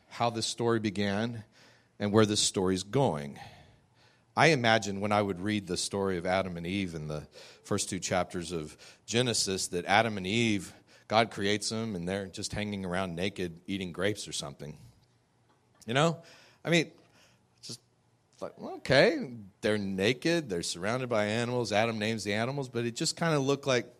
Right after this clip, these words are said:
okay, they're just hanging out, literally. <laughs> Uh, <laughs> but you know, Adam and Eve were, were actually created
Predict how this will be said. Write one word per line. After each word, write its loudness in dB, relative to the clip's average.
okay, 2
they're 0
just -2
hanging 4
out, 8
literally. 0
<laughs> 6
Uh, 2
<laughs> -6
but 4
you 6
know, 8
Adam 6
and 6
Eve 4
were, 8
were 2
actually 8
created 6